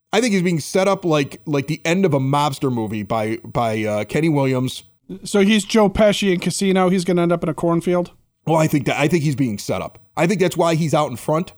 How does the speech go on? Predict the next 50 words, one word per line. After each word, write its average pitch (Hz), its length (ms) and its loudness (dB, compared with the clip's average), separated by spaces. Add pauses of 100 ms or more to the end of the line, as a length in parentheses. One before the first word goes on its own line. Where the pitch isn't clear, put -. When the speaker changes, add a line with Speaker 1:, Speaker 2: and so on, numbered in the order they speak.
(500)
Speaker 1:
You 165 80 2
know, 170 60 2
you'll 160 160 2
sit 175 160 -2
there 180 60 2
and 147 80 0
say, 165 80 2
"Well, 165 140 2
Rick 180 240 0
normally 170 360 2
talks 127 340 -2
all 113 140 -2
the - 0 -
time." 117 160 -2
Well, 165 680 2
when 165 200 0
things 226 180 -2
are 175 80 0
good, 120 240 -2
Kenny's 92 320 -8
out - 180 -10
there. - 140 -12 (220)
Speaker 2:
Well, 339 160 4
a-, 277 180 0
and 247 160 2
don't 269 240 4
discount, 202 500 2
you 202 60 0
know, 180 160 2
th-, 190 200 -2
there 190 120 2
was 175 160 2
rumblings 175 520 2
that 156 340 0 (140)
the, 160 200 0
the 165 160 -4
Berger 170 400 0
trade 143 400 -4
was 139 260 -4
actually 151 440 -4
Kenny 151 240 -2
Williams 147 400 0
pulling 147 280 -4
the 131 60 -6
trigger 226 340 -2
on 143 200 0
that. 147 220 0
Speaker 1:
Rumblings? 339 500 0 (140)
The 269 180 2
head 359 420 -2